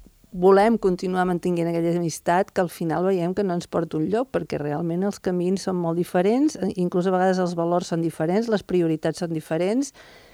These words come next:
i hem de pensar això, no? Que ens ha acompanyat en una època de la nostra vida que ha estat molt bé, però que ha arribat un moment de que aquell, aquella persona no, no ens aporta res, mm, sinó a vegades al contrari, perquè quan estem amb ella és com una cosa artificial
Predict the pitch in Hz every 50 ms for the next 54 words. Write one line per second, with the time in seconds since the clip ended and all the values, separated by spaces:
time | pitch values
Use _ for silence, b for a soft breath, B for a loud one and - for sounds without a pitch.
0 | b b b b b - 180 185 180 185 196 196 226 233 - 202 190 180 - 214
1 | 233 - - 202 220 240 214 202 240 254 - 190 175 - 170 170 180 185 180 185
2 | 185 190 196 190 190 190 185 185 185 180 185 185 180 180 185 185 190 185 185 180
3 | 185 185 180 - - - 180 180 196 190 196 185 180 190 175 160 - - - 180
4 | 180 185 180 175 180 185 196 214 220 240 294 403 - _ b b b b b b
5 | b b b b b - - 165 165 156 - 156 151 160 160 160 160 - 165 165
6 | 180 180 180 180 170 170 190 208 208 196 180 - - 151 147 151 151 - 165 151
7 | - 143 151 156 - 151 - - 165 170 170 175 170 170 170 - - 165 165 165
8 | 165 156 170 165 160 170 160 160 165 170 170 165 170 165 160 190 214 - - -
9 | _ _ _ - _ _ _ - 170 165 160 160 165 165 - - 185 185 180 165
10 | 165 165 165 165 165 165 165 170 160 151 175 160 165 156 - 185 165 170 175 214
11 | 269 294 233 180 165 - 160 151 - 165 160 156 156 - - 175 165 165 170 165
12 | 165 165 165 170 160 - - 170 170 170 165 156 - 165 160 170 160 156 - 180
13 | 156 - - 160 - - 190 175 160 165 175 208 226